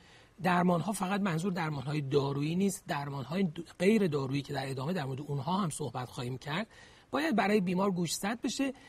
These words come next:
اینها کمک می‌کنه که فرد، اه، به اهداف مد نظر درمان برسه، چون اگر به تارگت‌ها و اهداف مد نظر درمان نرسه، بیمار علیرغم در یافت دارو باز مجدداً متاسفانه دچار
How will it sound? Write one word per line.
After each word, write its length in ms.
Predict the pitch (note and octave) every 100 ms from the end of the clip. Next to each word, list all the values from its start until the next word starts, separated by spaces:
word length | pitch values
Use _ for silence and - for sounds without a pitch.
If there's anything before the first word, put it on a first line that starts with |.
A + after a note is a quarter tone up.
| - -
اینها 580 | A#3+ B3 G3+ - D4 -
کمک 460 | A3+ G#3+ C4 -
می‌کنه 340 | B3+ A3+ A#3+ A#3+
که 120 | A#3
فرد، 580 | - G#3+ G#3 A3 A3+ -
اه، 480 | D#3 C#3 C3+ C3
به 300 | C3+ C#3 E3 -
اهداف 600 | F3+ E3+ D#3+ F3 A3+ -
مد 340 | A#3 G3+ D#3 D3+
نظر 280 | C#3 C#3
درمان 540 | C#3+ C#3+ C3 C#3 F3 G#3+
برسه، 420 | A3 A3 A3+ A3 - - -
چون 160 | - G4
اگر 300 | F3 D#3+ D#3+
به 100 | D#3
تارگت‌ها 680 | D#3+ - D#3 D3+ D#3 - G#3+
و 60 | G3
اهداف 460 | D#3 - G#3+ C4
مد 340 | C#4 E3 D3+ D#3
نظر 180 | D3+
درمان 420 | C#3+ D3+ D3 D3 D#3
نرسه، 300 | D3 D#3 A3+
بیمار 300 | A3+ G#3+ - - - -
علیرغم 480 | E3+ E3+ E3+ E3+ F#3
در 200 | E3+ D#3+ - E3
یافت 280 | E3 -
دارو 340 | E3 D#3+ E3 G#3+
باز 240 | A#3+ A3
مجدداً 520 | A3+ F3 D3 D3 D3+
متاسفانه 680 | G#3 G#3+ E3+ C#3+ C#3+ C3+ D3+
دچار 480 | G3+ E3 F3 F3+ G3+